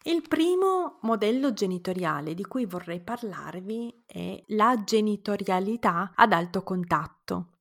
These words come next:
o in inglese l'attachment parenting, che è molto diversa dalla teoria dell'attaccamento di Bowlby, attenzione. E questa genitorialità ad alto contatto è stata coniata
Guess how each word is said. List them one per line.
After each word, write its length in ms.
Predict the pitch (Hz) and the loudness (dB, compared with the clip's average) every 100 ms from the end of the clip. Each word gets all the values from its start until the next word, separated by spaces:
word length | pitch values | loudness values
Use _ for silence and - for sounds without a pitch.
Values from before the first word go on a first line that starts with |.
| - | -2
o 60 | |
in 140 | 202 220 | 0 2
inglese 640 | 262 208 160 170 214 220 - _ | 2 2 0 -2 -2 -6 -8 _
l'attachment 640 | 262 262 170 175 - 180 175 | -10 -4 -6 -6 -8 -8 -8
parenting, 800 | 175 165 170 175 180 175 175 _ | -8 -6 -8 -8 -10 -10 -12 _
che 180 | - 240 | 2 4
è 60 | |
molto 280 | 208 226 226 | 4 4 2
diversa 460 | 185 170 165 - 180 | 0 2 2 2 2
dalla 240 | 170 170 | 4 2
teoria 420 | - 180 175 165 | 4 4 4 2
dell'attaccamento 800 | 165 165 160 - - 175 165 165 175 | 2 0 -2 -4 0 2 2 2 2
di 100 | 175 | 0
Bowlby, 380 | 170 170 165 160 | -2 -6 -6 -8
attenzione. 960 | 160 156 160 - - 156 160 175 175 | -8 -8 -8 -8 -8 -10 -10 -12 -12
E 260 | - 226 214 | -4 -4 -2
questa 380 | 254 - 302 233 | -6 -4 -4 0
genitorialità 760 | 202 185 180 185 180 190 220 | 0 -2 -2 -2 -2 -2 0
ad 100 | 226 | 2
alto 280 | 165 175 190 | 0 -4 -6
contatto 580 | 185 175 165 160 - 220 | -4 -6 -6 -12 -4 -4
è 40 | |
stata 340 | 240 220 - - | -2 -2 -4 -2
coniata 600 | 269 262 180 160 - | 0 2 0 -6 -6